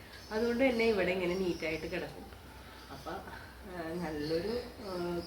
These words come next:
ബിസിനസ്സാണിത്. ഏം, എ ടു മിൽക്കിൻ്റെ ആ ഒരു, ഏം, ആ, നമുക്ക് ആവശ്യക്കാരുണ്ടാവും. നമ്മൾ തുടങ്ങുമ്പോഴായിരിക്കും അറിയാൻ പറ്റുക. ഞങ്ങൾ,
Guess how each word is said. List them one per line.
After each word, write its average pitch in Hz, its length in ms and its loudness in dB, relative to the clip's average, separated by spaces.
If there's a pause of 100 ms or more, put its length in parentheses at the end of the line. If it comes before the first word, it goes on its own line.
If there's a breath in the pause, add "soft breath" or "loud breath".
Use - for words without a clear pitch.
(140)
ബിസിനസ്സാണിത്. 180 960 0 (500)
ഏം, 151 600 -2 (140)
എ 175 120 4
ടു 180 140 -2
മിൽക്കിൻ്റെ 175 460 0
ആ 190 60 0
ഒരു, 202 380 2 (200)
ഏം, 175 540 0 (840)
ആ, 170 280 2 (400)
നമുക്ക് 226 340 8
ആവശ്യക്കാരുണ്ടാവും. 233 1000 6
നമ്മൾ 180 420 4
തുടങ്ങുമ്പോഴായിരിക്കും 196 1000 4
അറിയാൻ 180 420 4
പറ്റുക. 175 240 0
ഞങ്ങൾ, 156 540 2